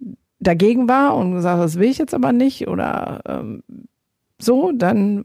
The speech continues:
kam direkt das Gefühl, dass ich nicht richtig war. Und da sind wir schon bei dem ersten Kern.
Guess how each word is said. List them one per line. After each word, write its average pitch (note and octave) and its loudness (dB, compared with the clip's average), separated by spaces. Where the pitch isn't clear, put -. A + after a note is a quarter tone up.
kam F#3 0
direkt E3+ -2
das - -6
Gefühl, F3 0
dass - 0
ich - 0
nicht C3+ -2
richtig - -8
war. - -10
Und F#3 2
da F#3 4
sind G#3+ 2
wir A3 2
schon F#3 -2
bei F3+ 0
dem F3 -2
ersten F3+ -6
Kern. A#3+ -2